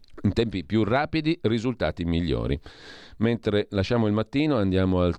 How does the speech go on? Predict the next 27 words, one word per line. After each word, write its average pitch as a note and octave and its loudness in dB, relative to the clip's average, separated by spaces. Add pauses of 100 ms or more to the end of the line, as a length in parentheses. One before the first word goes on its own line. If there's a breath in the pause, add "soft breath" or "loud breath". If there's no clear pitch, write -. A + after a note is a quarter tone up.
(100)
Tempo F#2 0
di G2 0
Roma. F#2+ 2
Premier F#2 2
di F#2 -2
pace, G2+ -2
visita D2+ -4
a G2+ -2
Kiev F2+ 0
e G#2+ 0
poi A#1 -4 (120)
il C#2 -10
P E2+ 0
D F#2 0
alle F2+ 2
prese F2+ 0
con F2+ 0
le F2+ 2
primarie, B2 0
i D#2+ -2
valzer B1 -4
delle A#1+ -4
poltrone, B2 -2
le A#1+ -12
minacce G#1+ -12
di D2 -6
Putin, B2 0